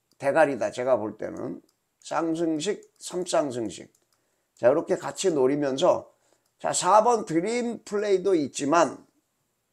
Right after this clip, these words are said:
나머지 마필들 같이 엮어 가실 수 있는, 에, 오경주와 엇비슷한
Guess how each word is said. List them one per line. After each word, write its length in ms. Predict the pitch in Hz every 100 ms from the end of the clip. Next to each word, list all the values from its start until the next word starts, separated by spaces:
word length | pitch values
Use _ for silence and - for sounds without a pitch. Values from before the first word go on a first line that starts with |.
| _ _ _
나머지 440 | - 160 233 240 226
마필들 640 | 190 - 220 214 190 160
같이 380 | 139 - 175 160
엮어 300 | 135 165 147
가실 300 | 143 143 131
수 180 | -
있는, 460 | 123 113 104 50 - _ _ _ -
에, 20 | - - - _ _ _ _ _ _ _ _ _
오경주와 960 | 123 156 151 180 170 165 175 180 170 -
엇비슷한 840 | 127 - - 165 - 196 196 190